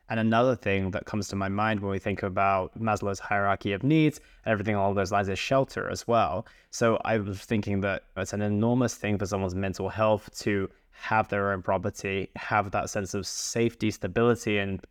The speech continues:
things that all of that type of level of having somewhere that you can call your own and something that's also an investment can create for you. So I'm interested to get your context on why you think home ownership is so important, touching on those reasons I just mentioned there.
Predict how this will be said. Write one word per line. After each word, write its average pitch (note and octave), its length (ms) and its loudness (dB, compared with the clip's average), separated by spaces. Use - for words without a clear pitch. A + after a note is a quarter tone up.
things C#3+ 280 2
that A2+ 220 2
all B2 360 2
of G#2 220 0
that G#2+ 340 0
type G#2+ 360 -2
of G#2 120 -4
level G2+ 300 0
of G2 140 -2
having G#2 320 2
somewhere G2+ 280 0
that F#2 80 0
you G2+ 100 0
can G2+ 140 -2
call G2+ 180 0
your F#2+ 200 0
own A2+ 220 4
and G2+ 120 0
something G2+ 280 0
that's G2 220 -2
also G2+ 260 -2
an G2 80 0
investment G2 560 0
can - 140 -8
create G#2 460 0
for - 100 -6
you. F#2+ 320 -2
So A2+ 240 2
I'm A2+ 180 4
interested C3+ 460 0
to G#2+ 80 -8
get F#2+ 220 -2
your A2 340 2
context - 540 -4
on G2 220 -4
why A2 280 4
you A2 140 4
think G#2 180 -2
home G#2 300 0
ownership G2 400 -4
is G2 120 -4
so G#2 280 0
important, F#2+ 760 -2
touching A2 340 0
on G2+ 100 2
those G2+ 200 0
reasons G2 320 -2
I F#2 120 0
just G2 180 -4
mentioned F#2+ 360 -4
there. F#2 280 -2